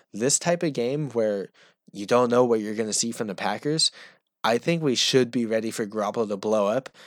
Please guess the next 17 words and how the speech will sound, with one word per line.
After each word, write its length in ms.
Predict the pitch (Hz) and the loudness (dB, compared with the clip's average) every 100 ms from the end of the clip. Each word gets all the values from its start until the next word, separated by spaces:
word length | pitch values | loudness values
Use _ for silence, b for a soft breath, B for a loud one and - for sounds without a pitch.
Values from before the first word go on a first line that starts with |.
| B _ - | B _ 0
But 300 | 117 107 - | 2 2 -2
if 140 | 113 - | -8 -6
the 60 | |
Packers 380 | - 135 151 147 | -2 -2 0 -4
come 160 | - 139 | 2 2
out 160 | 127 | 2
slow 300 | - 131 139 | 2 2 2
and 100 | 127 | 2
sluggish 480 | - 131 143 143 - | 0 0 2 0 0
and 180 | 110 104 | -6 -6
fail 280 | - 135 139 | 0 2 2
to 220 | 131 110 - | -2 -4 -8
move 280 | 104 113 135 | -4 0 0
the 80 | 131 | 2
ball, 380 | 123 131 143 - b b b _ _ _ - | 6 6 4 -2 b b b _ _ _ -6
Jimmy 220 | 160 170 | -2 4
Garoppolo, 520 | 160 151 165 165 165 | 8 6 6 4 4